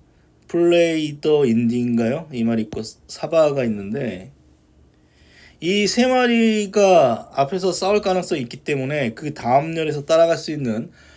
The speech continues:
하늘재앙이란 마필이 힘한배 이후에 직전처럼 올라올 수 있다라고 보는 거죠. 네, 뭐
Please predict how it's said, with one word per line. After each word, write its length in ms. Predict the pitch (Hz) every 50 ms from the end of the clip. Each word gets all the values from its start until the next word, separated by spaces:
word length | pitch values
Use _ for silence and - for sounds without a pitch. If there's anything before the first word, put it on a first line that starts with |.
| - _ _ _ _
하늘재앙이란 720 | - 185 190 214 214 208 196 196 185 180 175 170 160 151 147
마필이 840 | 135 127 127 - - 139 131 131 135 147 151 156 147 143 131 117 117
힘한배 540 | - - 233 233 240 226 214 202 190 190 175
이후에 580 | 147 120 120 120 123 120 131 135 127 120 113
직전처럼 580 | - - - - 151 139 - - 143 135 127 113
올라올 320 | 101 107 123 131 131 127
수 140 | 123 - 120
있다라고 460 | 113 110 - 131 127 120 113 113 -
보는 200 | - 117 110 110
거죠. 320 | 107 101 - 107 110 110 - _ _ _ _ _ _ _ _ _ _ _ _ _ _ _ _ _ _ _ _ _ _ _ -
네, 200 | 151 147 165 156
뭐 720 | 123 110 131 147 151 139 113 98 90 - - - -